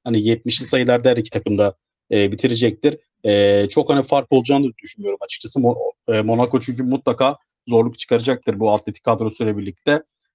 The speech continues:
E, analiz anlamında böyle, bahis anlamında tercihlerimiz Olympiakos kazanır ve yüz alt, e, yüz elli dokuz buçuk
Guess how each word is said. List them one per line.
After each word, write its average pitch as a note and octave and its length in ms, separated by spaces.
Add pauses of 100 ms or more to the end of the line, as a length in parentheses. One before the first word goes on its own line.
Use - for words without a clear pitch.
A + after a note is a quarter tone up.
E, G#2 400
analiz C#3 500
anlamında A#2+ 580 (240)
böyle, C3+ 320
bahis C3+ 260
anlamında C3 460
tercihlerimiz B2 680
Olympiakos C3 580
kazanır C3 420
ve C3 200 (300)
yüz A#2+ 160
alt, A#2 220
e, C3 80
yüz A2 360
elli B2 140
dokuz A2+ 260
buçuk - 220